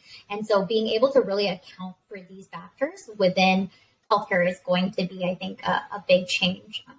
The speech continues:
that we're going to need to make. And I think one of the things that we need to do is in-, include more Hispanics and Latin Americans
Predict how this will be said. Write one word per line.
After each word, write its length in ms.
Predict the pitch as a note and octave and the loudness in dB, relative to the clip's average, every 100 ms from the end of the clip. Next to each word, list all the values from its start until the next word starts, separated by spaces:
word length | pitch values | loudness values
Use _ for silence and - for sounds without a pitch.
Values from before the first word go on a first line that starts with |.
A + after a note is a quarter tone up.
| - | -10
that 140 | A3 | -10
we're 120 | G3+ F#3+ | -10 -18
going 260 | F#3 G3 | -16 -16
to 80 | - | -20
need 180 | F3+ _ | -20 _
to 80 | F#3 | -18
make. 180 | F3+ F3+ _ - | -16 -16 _ -10
And 80 | F#3+ | -4
I 120 | F#3+ | -2
think 260 | G3 G3 F#3 - | 0 -2 -2 -10
one 140 | G3+ | -10
of 100 | G#3 | -4
the 80 | G3+ | -2
things 220 | F#3+ F#3+ | -2 -4
that 120 | F3+ | -6
we 80 | F#3 | -10
need 140 | F#3+ - | -12 -14
to 60 | |
do 100 | A#3 | -12
is 100 | C4 | -10
in-, 140 | G3 F#3 _ _ | -10 -14 _ _
include 560 | A3 - _ C4 C4+ F#3 | -20 -20 _ 4 4 2
more 440 | F#3 F#3+ G3 G3 - - _ - | -4 -12 -16 -18 -20 -20 _ -4
Hispanics 180 | F#3+ A#3 G3+ | -2 0 -2
and 240 | F#3 E3+ - | -4 -6 -14
Latin 260 | F#3+ D#3+ | -20 -20
Americans 720 | F#3+ F3+ F#3 - A3+ B3 B3 | -20 -20 -20 -4 -4 -2 -10